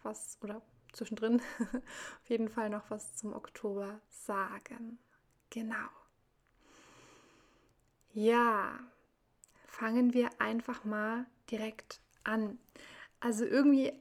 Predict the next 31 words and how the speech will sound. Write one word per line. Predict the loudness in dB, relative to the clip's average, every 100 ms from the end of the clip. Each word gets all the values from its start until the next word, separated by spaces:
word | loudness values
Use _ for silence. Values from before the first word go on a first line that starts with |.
| -4
vielleicht | -2 -2 -4
als | -4
allererstes, | -2 0 2 0 -2 -6
bevor | -8 -2 -2
ich |
so | -2
richtig | -6 -6 -8
reinstarte, | -4 -4 -4 -4 -6 -6
ich | -4
habe | -2 -2 -10 -10
die | -6
ganze | -2 0 -2
Zeit | -2 -4 -2 2
wahrgenommen | 2 2 0 0 -4
schon | -6 -4 -4 -4
die | -6
letzten | -6 -8 -12
Tage, | -6 -6 -4 -6 -8 -10 -14 -10
ähm, | -8 -6 -6 -10 _ _ _ _ _ _ _ _ _ _ _ _ _ -10 0
ja, | 2
wie | 6
mich | 6 6
das | 2 -2
irgendwie | -2 2 2
so | 2
ruft. | 2 2 0 -4 -20 _ -20 -18 -18 -14 -6
Also | -2 2
wie | 4
mich | 4 2
die | -6
Themen, | -8 -2 4 6 6 4 0 -4